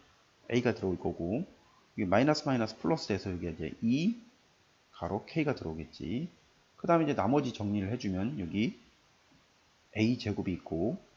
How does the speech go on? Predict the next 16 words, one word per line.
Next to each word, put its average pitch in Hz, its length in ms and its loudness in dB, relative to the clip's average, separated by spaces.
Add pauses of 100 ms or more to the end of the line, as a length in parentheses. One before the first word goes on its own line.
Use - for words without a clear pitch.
(340)
자, - 140 -8
여기가 92 480 0 (400)
마이너스 107 840 -2
B가 120 300 0
있는 73 260 -4
거지. 73 460 -8 (2000)
자, 117 220 4
여기, 123 400 4
여기가 180 400 6
영이 135 240 6
되는 127 220 4
값을 107 380 -2
구하니까, 104 720 0 (720)
어, 85 340 -4
A가 110 220 2
얼마냐면, 104 680 2